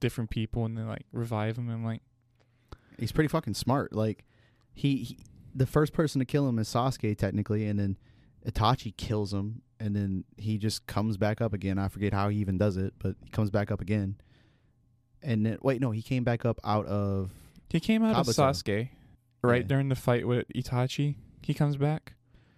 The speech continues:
Speaker 2: Yeah.
Speaker 1: And then Sasuke takes him out of Kabuto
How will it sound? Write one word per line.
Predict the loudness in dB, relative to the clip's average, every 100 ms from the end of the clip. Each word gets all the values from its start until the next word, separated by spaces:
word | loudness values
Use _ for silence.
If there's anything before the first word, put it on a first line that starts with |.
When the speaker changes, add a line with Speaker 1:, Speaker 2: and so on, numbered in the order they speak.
| _ _
Speaker 2:
Yeah. | 0 2
Speaker 1:
And | 4
then | 4 2 2 0 -4 -8 -20 _ -12
Sasuke | 0 4 4 2 -2
takes | 2 -2 0
him | -2 -2 2
out | 2 4
of | 2 2 -2 -12
Kabuto | -2 2 4 2 0 0 2 2 -2